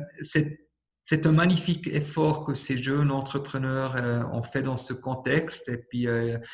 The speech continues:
euh, on était encore plus étonnés que, vu que l'initiative a passé,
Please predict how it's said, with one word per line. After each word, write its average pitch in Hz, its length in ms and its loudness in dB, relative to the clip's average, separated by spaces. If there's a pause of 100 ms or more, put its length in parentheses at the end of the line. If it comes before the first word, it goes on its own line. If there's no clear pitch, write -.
(420)
euh, 117 200 -2
on 123 80 2
était 127 160 -2
encore 131 400 -4
plus 147 380 -6
étonnés 139 720 0
que, 127 720 0
vu 143 160 -8
que 135 100 -4
l'initiative 131 800 -4
a 120 80 -4
passé, 143 680 -2